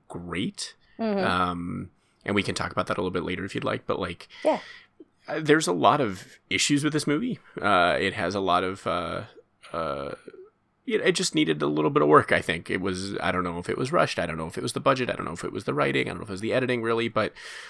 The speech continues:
Speaker 1: there, the, it needed some work. But the
Speaker 2: Yeah.
Speaker 1: product itself is just pure, absolute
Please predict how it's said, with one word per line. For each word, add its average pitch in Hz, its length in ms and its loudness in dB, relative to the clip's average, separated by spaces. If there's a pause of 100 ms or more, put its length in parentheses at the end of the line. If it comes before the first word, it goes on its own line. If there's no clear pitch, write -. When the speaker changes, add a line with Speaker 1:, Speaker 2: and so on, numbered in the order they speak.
(200)
Speaker 1:
there, 107 380 6
the, 98 260 0
it 127 140 4
needed 104 340 2
some 90 220 -4
work. - 380 -4 (180)
But 110 360 0
the 98 260 0
Speaker 2:
Yeah. 175 160 0 (240)
Speaker 1:
product 110 400 0
itself 101 400 -4
is 95 180 -6
just - 360 -6
pure, 123 880 0 (200)
absolute 107 840 -4